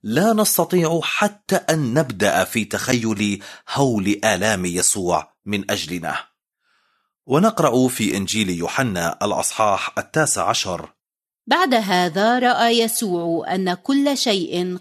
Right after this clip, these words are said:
Speaker 2: قد كمل، فلكي يتم الكتاب قال: 'أنا عطشان.'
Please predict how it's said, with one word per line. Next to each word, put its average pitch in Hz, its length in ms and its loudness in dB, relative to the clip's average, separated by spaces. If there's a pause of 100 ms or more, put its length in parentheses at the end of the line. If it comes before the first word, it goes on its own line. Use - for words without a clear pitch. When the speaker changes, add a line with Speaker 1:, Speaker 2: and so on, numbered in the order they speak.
Speaker 2:
قد 196 220 -4
كمل، 160 440 -2 (560)
فلكي 202 500 0
يتم 262 360 2
الكتاب 240 600 0
قال: 185 600 0 (200)
'أنا 247 300 2
عطشان.' 208 680 -2